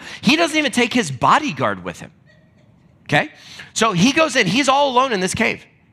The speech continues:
He's all alone. And when you go into a cave, can you see right away? No, you can't see right away. So David's eyes are adjusted to the darkness, so he can see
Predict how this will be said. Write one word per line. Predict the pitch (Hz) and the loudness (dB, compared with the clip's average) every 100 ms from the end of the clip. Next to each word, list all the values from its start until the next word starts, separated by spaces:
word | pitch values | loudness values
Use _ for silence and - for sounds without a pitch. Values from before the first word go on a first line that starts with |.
| _ _ _ _ _ _ _ | _ _ _ _ _ _ _
He's | - 254 | -2 0
all | 254 254 | 2 2
alone. | 247 233 - 185 - | 0 0 -6 -6 -2
And | 254 | -2
when | 254 | -2
you | 220 | -4
go | 214 | 0
into | 247 269 269 | 0 -2 -4
a | 220 | -2
cave, | 233 233 151 | 0 0 -2
can | - | -4
you | 156 165 | -4 -4
see | - 107 | -4 -2
right | 139 165 185 | 0 -2 0
away? | 196 240 254 _ _ _ _ - | -2 -4 -6 _ _ _ _ -6
No, | |
you | 359 403 | -4 -2
can't | 320 170 | -2 -2
see | - 95 | -6 -6
right | 90 82 | -6 -6
away. | 80 135 269 - - | -4 -4 -6 -16 -4
So | 202 | -2
David's | 196 208 320 339 190 | 0 -2 -2 -2 0
eyes | 175 185 185 | 2 2 -2
are | 180 | -4
adjusted | 165 120 170 233 - 196 | -2 -2 0 -2 -4 -6
to | 185 | -4
the | 170 | -4
darkness, | 160 185 233 143 | -2 -2 -2 -6
so | - | -6
he | 131 214 | -4 -4
can | 311 165 | -4 -6
see | 135 - 220 254 240 113 | -4 -4 -4 -2 -2 -4